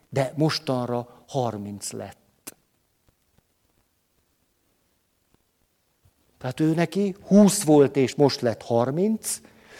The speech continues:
ő neki évek óta harminc, ő neki negyven fölött volt, és mostanra harminc lett. A helyzetük, az anyagi helyzetük pont ugyanaz. Harminc, harminc,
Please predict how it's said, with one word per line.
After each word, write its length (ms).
ő 240
neki 340
évek 500
óta 320
harminc, 720
ő 160
neki 300
negyven 600
fölött 380
volt, 280
és 200
mostanra 680
harminc 640
lett. 480
A 200
helyzetük, 640
az 120
anyagi 400
helyzetük 560
pont 300
ugyanaz. 600
Harminc, 440
harminc, 420